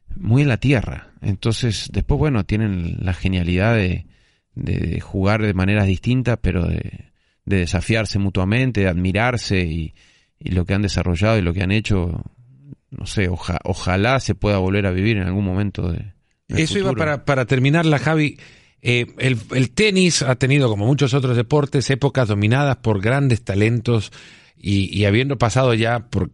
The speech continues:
Speaker 2: y con esto creo que uno deja clara la edad que <laughs> tiene más o menos,
Speaker 1: Sí.
Speaker 2: habiendo pasado ya por, por extrañar, eh, la época de Connors, Lendl y McEnroe,
Speaker 1: Sí.
Speaker 2: a pensar si eso lo vamos a volver a vivir, y después que lleguen Agassi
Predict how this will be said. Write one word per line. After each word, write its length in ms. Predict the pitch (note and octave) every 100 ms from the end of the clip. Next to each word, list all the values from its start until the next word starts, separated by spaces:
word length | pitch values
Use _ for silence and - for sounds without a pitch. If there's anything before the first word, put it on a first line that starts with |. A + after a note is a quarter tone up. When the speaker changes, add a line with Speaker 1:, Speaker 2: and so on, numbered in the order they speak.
| -
Speaker 2:
y 280 | G2+ -
con 200 | - F#2
esto 180 | A2+ A2+
creo 160 | A2 G#2+
que 80 | A2
uno 140 | G#2
deja 180 | G#2 G2+
clara 240 | A2 G#2+
la 80 | F#2+
edad 140 | F#2+
que 120 | - -
<laughs> 40 |
tiene 260 | - D3+ A2+
más 260 | G#2+ A#2
o 40 | A#2
menos, 320 | A#2 A#2+ B2
Speaker 1:
Sí. 360 | F#2+ B2+ - A2
Speaker 2:
habiendo 440 | A2+ - - E3+
pasado 440 | - C#3+ - D#3+ D3
ya 180 | D3+ C#3+
por, 240 | A#2+ G#2+ - - - -
por 180 | A#2+ A2
extrañar, 680 | - - G#2 B2 D3+ C#3+ A2+
eh, 380 | A2+ G#2+ G2+ D#2+ - - -
la 200 | F2+ A#2
época 280 | A#2+ A2+ G#2+
de 120 | G2+
Connors, 460 | - C3 B2 G#2+ G2
Lendl 400 | A#2 C3 B2 G2+
y 120 | F#2
McEnroe, 720 | A#2+ C#3+ B2 B2 G#2+ A2+ A2
Speaker 1:
Sí. 40 | G2+
Speaker 2:
a 40 |
pensar 340 | G#2 A#2+ C#3 B2+
si 140 | C3+
eso 140 | B2+
lo 100 | A2
vamos 220 | G#2 G#2+ G2
a 40 |
volver 240 | F#2 F#2
a 40 | E2+
vivir, 440 | F2 B2+ C3+ B2+
y 20 |
después 260 | G2+ F2+ G#2
que 140 | -
lleguen 300 | G2 G2 G2
Agassi 520 | G#2 G2+ F#2+ - F#2+